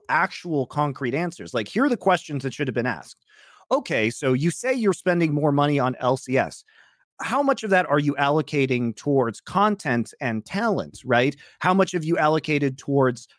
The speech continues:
uh, fixed costs, such as, you know, renting equipment that you need for this new studio? How much of it was renovating the studio, which was also, was that budget split for renovating the studio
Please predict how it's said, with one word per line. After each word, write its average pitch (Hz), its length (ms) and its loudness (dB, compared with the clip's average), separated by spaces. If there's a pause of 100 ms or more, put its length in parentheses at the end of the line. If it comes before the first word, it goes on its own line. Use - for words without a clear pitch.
(180)
uh, 113 320 4
fixed - 560 -10
costs, - 720 -2
such - 360 -6
as, 117 280 2 (480)
you 139 160 -8
know, 123 120 -2
renting 147 540 -2
equipment 156 500 -2
that 123 100 -2
you 117 140 -2
need 123 200 -2
for 127 120 -4
this 120 180 -12
new 117 100 -4
studio? 160 440 -2
How 135 120 0
much 139 200 0
of 135 80 -4
it 131 80 0
was 139 160 0
renovating 139 640 0
the 113 80 -6
studio, 113 340 -4
which 110 160 -6
was 135 100 -8
also, 123 240 -2 (200)
was 185 180 2
that 180 220 -2
budget 165 340 0
split - 420 -4
for 165 120 0
renovating 143 400 2
the 131 80 0
studio 175 400 0